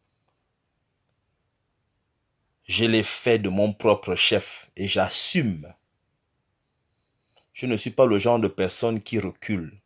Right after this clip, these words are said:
J'assume. Parce que j'estime que moi, si moi on m'enterre comme ça, il faut que ce soit su du monde entier.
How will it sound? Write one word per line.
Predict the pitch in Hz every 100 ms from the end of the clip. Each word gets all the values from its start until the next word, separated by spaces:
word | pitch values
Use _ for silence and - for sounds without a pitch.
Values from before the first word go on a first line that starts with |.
| _ _ _ _ _ _ _ _ _ _ _ _ _
J'assume. | - 92 - - 95 82 - _ _ _ _ _ _ _ _ _ _ _ - _ _ _
Parce | - 92 -
que | 139
j'estime | 107 98 - 139 135
que | 107
moi, | 104 117 135 104 - _
si | - - 160
moi | 147 135
on | 123
m'enterre | 101 98 - 123 110 -
comme | 98 92
ça, | - 98 - _ _ _ _ _ _ _ _ _ _ _ _
il | 151 156
faut | - - 147
que | - 110
ce | - 113
soit | - 147 147
su | - - 143
du | 127 110
monde | 120 139 117
entier. | 101 98 - 90